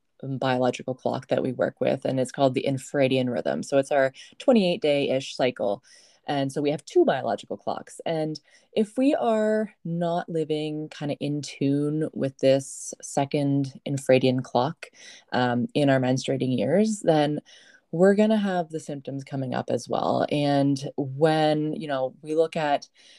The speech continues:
factors, we want blood sugar stability as much as possible. And, um, things like intermittent fasting, keto,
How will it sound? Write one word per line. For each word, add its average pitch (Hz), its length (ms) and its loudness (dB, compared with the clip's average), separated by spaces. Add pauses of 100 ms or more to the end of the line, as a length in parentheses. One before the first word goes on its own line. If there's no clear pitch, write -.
(140)
factors, 127 640 -4
we 147 120 -2
want 147 420 -2
blood 131 220 -4
sugar 131 240 -6
stability 123 640 -6
as - 300 -10
much - 180 -16
as - 100 -16
possible. - 640 2
And, 135 380 0 (240)
um, 123 380 -10
things 135 220 -4
like 123 100 -4
intermittent 123 400 -4
fasting, 120 640 -4 (220)
keto, - 500 0